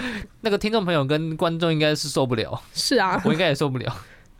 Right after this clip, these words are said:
Speaker 2: 诶，不过现在好像越来越多这种就是失败，但是又很热血跟温馨的作品。
Speaker 1: 就是一定会失败几次啊，但是还是会成功。
Speaker 2: 这就是套路嘛。
Speaker 1: 对，对，对。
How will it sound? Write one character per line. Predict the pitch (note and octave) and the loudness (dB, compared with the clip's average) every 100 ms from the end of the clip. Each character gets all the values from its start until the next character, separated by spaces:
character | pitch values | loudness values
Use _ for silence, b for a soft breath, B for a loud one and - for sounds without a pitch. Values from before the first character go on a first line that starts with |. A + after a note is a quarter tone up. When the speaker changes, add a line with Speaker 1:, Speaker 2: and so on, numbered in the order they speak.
| - | 0
Speaker 2:
诶， | A3 G3+ G3+ G3 | 2 4 2 2
不 | G3+ F4+ | 0 2
过 | A#4+ | 4
现 | A4 | 4
在 | G#4+ | 4
好 | D#4 | 4
像 | G#3+ | 4
越 | C#4 C4 | 4 4
来 | |
越 | G#3 B3+ | 4 4
多 | A3 A#3 | 4 2
这 | A#3+ | 2
种 | F#3 E3+ G3 | 0 0 -4
就 | - A3+ | 0 2
是 | A3+ | 2
失 | A#3 - G#3+ | 0 0 -2
败， | G#3+ G#3+ | 0 0
但 | F#3+ G#3 | 2 2
是 | G#3+ | 2
又 | G#3 | 2
很 | G3+ F3+ E3+ - - - | 2 -2 -4 -14 -16 2
热 | D4+ G#3 | 4 4
血 | - F#3 | 2 -2
跟 | - G3 G3+ | -2 -2 0
温 | G#3+ G#3 | 0 2
馨 | A3 - G3 | 0 -2 -2
的 | E3+ | -4
作 | F#3 F3 | -4 -6
品。 | - | -4
Speaker 1:
就 | A3 | -2
是 | A3+ | 0
一 | F3+ | 0
定 | F3 G3+ | 0 0
会 | F#3+ | 0
失 | - F3 | -2 0
败 | D#3 | 0
几 | B2+ G#2+ | 0 -8
次 | - A#2+ | -8 -8
啊， | G2+ - - | -8 -10 -4
但 | C#3 C3+ | -2 0
是 | C#3 C3 - | 0 -2 -2
还 | - C#3 | -2 0
是 | D#3+ | 0
会 | D3+ | 0
成 | C#3 A#2 | 0 0
功。 | A2+ A2 A#2 | 0 -2 -6
Speaker 2:
这 | - B3+ | -4 0
就 | C4 | 2
是 | B3+ | 4
套 | A#3+ A#3 G3+ | 2 2 4
路 | G3+ F#3 | 2 2
嘛。 | - - | -2 -2
Speaker 1:
对， | - - - | 0 0 0
对， | |
对。 | C4+ | 0